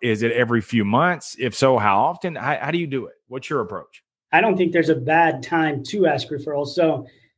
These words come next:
Speaker 2: I think I probably have more sales off referrals than most people in our company. I don't know if that's accurate or not, but I get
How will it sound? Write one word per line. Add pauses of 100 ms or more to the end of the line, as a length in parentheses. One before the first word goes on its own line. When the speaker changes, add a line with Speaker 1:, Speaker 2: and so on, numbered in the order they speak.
(360)
Speaker 2:
I
think
I
probably
have
more
sales
off
referrals
than
most
people
in
our
company. (320)
I
don't
know
if
that's
accurate
or
not,
but
I
get